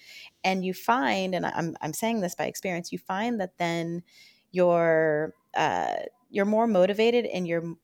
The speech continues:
you're, I guess, more, uh, like, you're less afraid to do larger things, right? So maybe it starts out as speaking up in meetings, and then it turns into, "Well, actually, I've been speaking up in meetings now for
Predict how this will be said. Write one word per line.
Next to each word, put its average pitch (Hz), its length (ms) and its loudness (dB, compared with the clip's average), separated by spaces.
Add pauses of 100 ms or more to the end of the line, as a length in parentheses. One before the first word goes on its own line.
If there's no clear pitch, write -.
you're, 156 500 0 (640)
I 165 80 0
guess, 165 300 -2
more, 165 640 0 (560)
uh, 69 720 -6 (420)
like, 190 120 2
you're 185 100 4
less 180 180 4
afraid 180 480 0
to 214 100 -4
do 175 220 -2
larger 151 420 0
things, - 560 -14 (260)
right? 175 180 2
So 202 100 -6
maybe 214 220 2
it 208 80 0
starts 190 300 0
out 170 260 2
as 160 360 0
speaking 156 320 -6
up 147 160 -8
in 143 80 -6
meetings, 147 520 -8
and 170 200 -6
then 160 80 -4
it - 120 -8
turns 160 300 -8
into, 160 420 -8
"Well, 156 300 -4 (340)
actually, - 280 0
I've 190 100 0
been 294 100 -6
speaking 170 280 -8
up 156 140 -8
in 151 100 -8
meetings 175 360 -4
now 147 240 -2
for 143 440 -2